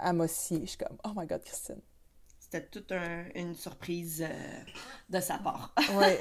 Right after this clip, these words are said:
Speaker 1: oui, vraiment. Là, j'étais comme, « Wow, wow. »
Speaker 2: Ouais.
Speaker 1: Ouais, fait que, euh, non, c'est, puis l'animation aussi, Mélanie. Euh, tu sais, c'est plus
Speaker 2: Oui.
Speaker 1: qu'un, c'est plus qu'une D J, tu sais, c'est, c'est pas une D J,
Speaker 2: Oui.
Speaker 1: en fait, c'est une chanteuse.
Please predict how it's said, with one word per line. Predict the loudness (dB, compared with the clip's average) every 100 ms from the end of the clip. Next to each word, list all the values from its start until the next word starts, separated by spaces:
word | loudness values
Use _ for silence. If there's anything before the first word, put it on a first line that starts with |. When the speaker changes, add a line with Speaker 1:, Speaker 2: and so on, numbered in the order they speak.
| 8
Speaker 1:
oui, | 10 10
vraiment. | 10 10 8 6 4
Là, | 2
j'étais | 0 -2
comme, « | 0 0 0 -4 0
Wow, | 2 2 2 0 0 -2 -4 -6 -6
wow. » | -2 0 2 2 0 0 -2 -4
Speaker 2:
Ouais. | -8 -10 -8 -4
Speaker 1:
Ouais, | -6 -8 -12
fait | -10
que, | -6
euh, | -4 -4 -4 -4
non, | -4 -4
c'est, | -4 -2 -2 -2 -4 -6 -12 -4
puis | 2
l'animation | 4 6 6 4 4 4
aussi, | 2 2 2
Mélanie. | 4 6 6 4 2 0 -8 -20 -20 -20 -20 -18 -18 -6 0
Euh, | 4 4 2 -2
tu |
sais, | 0
c'est | 2
plus | 4
Speaker 2:
Oui. | 6
Speaker 1:
qu'un, | 6 6
c'est | 4 2
plus | 2
qu'une | 2 4
D | 2
J, | 4 2
tu | 2
sais, | 0
c'est, | 0 -2 -4 -18 -20
c'est | -4
pas | 0
une |
D | 2
J, | 4
Speaker 2:
Oui. | 2
Speaker 1:
en |
fait, | 2
c'est | 0
une | 0
chanteuse. | 2 4 2 2 -2